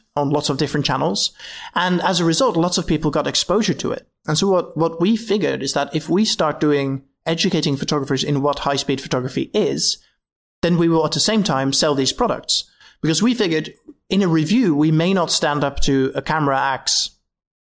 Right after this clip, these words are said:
um, in terms of features and not even in terms of speed,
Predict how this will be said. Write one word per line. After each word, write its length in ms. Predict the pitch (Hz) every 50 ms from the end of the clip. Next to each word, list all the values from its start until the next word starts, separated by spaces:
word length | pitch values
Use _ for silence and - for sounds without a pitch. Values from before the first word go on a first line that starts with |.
| _ _ _ _ _ _ -
um, 440 | 147 143 139 139 135 131 131 135 - _ _ _ _ _ _ _ _ _ _ _ _ _ _ _ _ _ _ -
in 140 | 180 165
terms 300 | 160 - 160 151 151 -
of 100 | 147 131
features 600 | - - 277 277 269 - - 123 127 165 180 - -
and 140 | - 151 160
not 140 | 185 226 202
even 200 | 190 175 170 165
in 100 | 156 151
terms 280 | 151 - 156 143 -
of 80 | 131 131
speed, 480 | - - - - 190 143 131 147 160